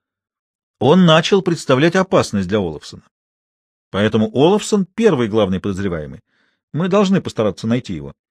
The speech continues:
Однако он может не иметь никакого отношения к пожару.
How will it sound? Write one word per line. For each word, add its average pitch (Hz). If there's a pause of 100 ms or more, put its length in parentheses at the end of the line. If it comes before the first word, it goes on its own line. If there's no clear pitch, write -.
(760)
Однако 135
он 165
может 151
не 175
иметь 190
никакого 175
отношения 180
к -
пожару. 143